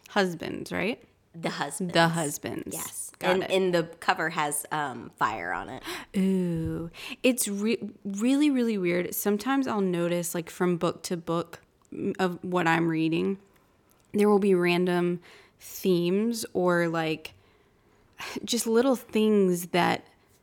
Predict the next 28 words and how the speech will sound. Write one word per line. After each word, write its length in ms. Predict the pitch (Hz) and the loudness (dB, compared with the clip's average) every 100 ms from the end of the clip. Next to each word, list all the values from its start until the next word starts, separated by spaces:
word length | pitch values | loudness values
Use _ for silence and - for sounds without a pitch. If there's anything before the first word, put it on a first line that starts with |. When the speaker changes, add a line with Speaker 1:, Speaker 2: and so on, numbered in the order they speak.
| _ _ _ - - | _ _ _ -14 -2
Speaker 1:
happen 280 | 202 196 | 0 2
to 60 | 208 | 2
be 140 | 202 | 2
the 120 | 196 180 | 2 2
same 400 | - 175 170 185 | 2 2 2 0
from 240 | 180 175 | 0 0
book 240 | 170 170 | -2 -4
to 100 | - 175 | -6 -6
book, 380 | - 147 196 - | -4 -4 -6 -2
and 100 | 190 | 2
it's 180 | 185 - - - | 2 0 -12 -6
just 340 | 220 208 - | -2 -2 -4
completely 600 | - 208 196 233 - 233 | -2 -4 -2 -6 -2 -2
random. 680 | 180 165 165 170 165 151 - | 0 2 2 2 0 -2 -2
And 120 | - | 0
I'm 140 | 185 185 | 2 2
like, 240 | 180 175 - - - - - - - - _ - | 0 -2 -10 -20 -20 -20 -20 -20 -20 -20 _ -16
"Why 320 | 196 185 190 | -6 0 0
did 180 | 254 247 | 0 0
this 380 | 285 330 - - _ - _ _ - | 2 2 -2 -6 _ -20 _ _ -10
character 460 | - 220 226 247 | -2 -2 0 0
in 140 | 240 240 | 2 2
this 160 | 254 | 0
book 220 | - 202 - | 0 -2 0
have 200 | 185 180 | -2 0
a 160 | 180 175 _ - - | -2 -2 _ -18 -12
grandfather 720 | - 190 180 175 180 170 175 170 | -2 0 2 2 2 0 2 2
named 440 | 170 165 165 165 | 2 2 0 -2